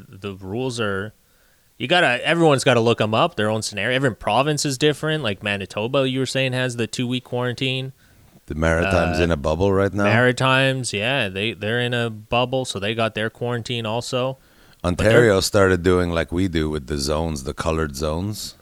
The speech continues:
Speaker 1: Yeah.
Speaker 2: Like I'm in Ottawa next weekend, and it's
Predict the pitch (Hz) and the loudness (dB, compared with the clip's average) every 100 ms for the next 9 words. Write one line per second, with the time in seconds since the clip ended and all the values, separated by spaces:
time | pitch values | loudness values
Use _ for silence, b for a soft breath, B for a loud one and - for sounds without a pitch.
0 | _ 117 120 104 - b b b b b | _ 0 2 0 -4 b b b b b
1 | - 76 85 85 82 - 90 98 87 80 | -6 0 2 2 0 0 2 4 2 2
2 | 78 76 78 78 - 82 85 82 73 73 | 2 0 -2 -6 -6 -6 -4 -4 -6 -8
3 | - 73 76 78 - - - | -8 -8 -8 -8 -8 -10 -12